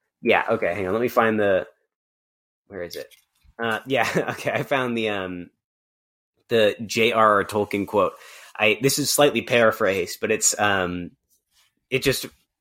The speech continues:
bro-, I came across it this week and just thought to myself, "This is Doug Walker." Uh, which is to say, uh, <clears throat> "Evil cannot create anything new. It can only corrupt and ruin what good forces have invented or made." Uh, and,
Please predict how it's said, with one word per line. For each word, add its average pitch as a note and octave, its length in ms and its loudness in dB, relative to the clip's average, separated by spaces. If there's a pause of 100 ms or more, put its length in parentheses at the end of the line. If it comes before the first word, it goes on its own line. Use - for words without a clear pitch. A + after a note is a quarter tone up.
(180)
bro-, C#3+ 240 2
I D3 100 4
came E3 300 0
across A2+ 440 0
it G#2 140 -4
this A2 180 -4
week G#2 240 -2
and G2 80 -8
just G2 160 -8
thought G2 140 4
to F#2+ 80 -4
myself, F#2 380 0
"This G#2+ 180 2
is G2+ 300 2
Doug F#2 220 0
Walker." G2+ 480 0 (560)
Uh, A2 200 2
which A#2+ 200 -2
is A2+ 140 -2
to G#2+ 60 -4
say, G#2 360 4
uh, F2+ 220 0 (220)
<clears throat> B2 240 2 (400)
"Evil D3 400 4
cannot D3 420 2
create C3 340 4
anything A#2 440 0
new. F#2+ 280 -2
It G#2+ 80 -4
can C3+ 140 2
only D3 280 6
corrupt B2+ 480 2
and A#2+ 140 2
ruin A#2+ 280 2
what A2 240 0
good A#2+ 180 0
forces A2 440 0
have G2+ 120 0
invented G2+ 420 -2
or F#2 120 -2
made." E2+ 320 -8 (420)
Uh, A2+ 380 0 (120)
and, A#2 380 -2